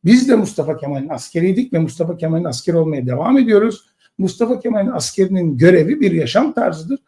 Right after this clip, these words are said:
Öyle yaşıyoruz. Ama lojmanınızı boşaltamazsınız. Askeri imtiyazdan vazgeçemezsiniz.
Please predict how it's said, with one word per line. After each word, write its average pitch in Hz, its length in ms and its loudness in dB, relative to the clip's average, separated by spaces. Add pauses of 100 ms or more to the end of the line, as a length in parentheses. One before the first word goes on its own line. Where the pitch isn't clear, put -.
(180)
Öyle 339 340 8
yaşıyoruz. - 540 -4 (260)
Ama 226 460 2 (400)
lojmanınızı 185 460 2
boşaltamazsınız. 262 1000 -2 (340)
Askeri 202 420 -2
imtiyazdan 185 580 0
vazgeçemezsiniz. 190 960 -2